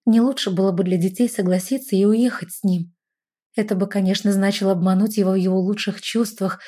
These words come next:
И что важнее, принципы или благополучие детей? Ответа я так и не нашла, все-таки уснула. А утром проснулась от запаха яичницы с беконом и свежесваренного кофе.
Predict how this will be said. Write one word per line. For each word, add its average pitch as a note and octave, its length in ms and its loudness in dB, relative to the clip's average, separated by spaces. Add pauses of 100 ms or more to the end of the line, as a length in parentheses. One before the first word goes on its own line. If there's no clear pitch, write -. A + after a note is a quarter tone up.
(800)
И F3 380 -4
что - 280 -6
важнее, G#3+ 680 0 (340)
принципы A#3+ 640 0 (140)
или G3 180 2
благополучие G#3 760 -2
детей? G3 520 -4 (1040)
Ответа G#3+ 420 0
я A#3+ 120 2
так G#3 220 -4
и F#3+ 40 0
не F#3 80 2
нашла, F3 480 -4 (300)
все-таки G#3+ 460 -6
уснула. G#3 500 -8 (680)
А G3+ 100 2
утром G#3+ 300 2
проснулась G3 480 -2
от F3 160 -2
запаха G3+ 400 -2
яичницы A3 600 -2
с G#3+ 60 0
беконом G#3+ 640 2
и G#3+ 80 0
свежесваренного F3 840 0
кофе. F3+ 520 -10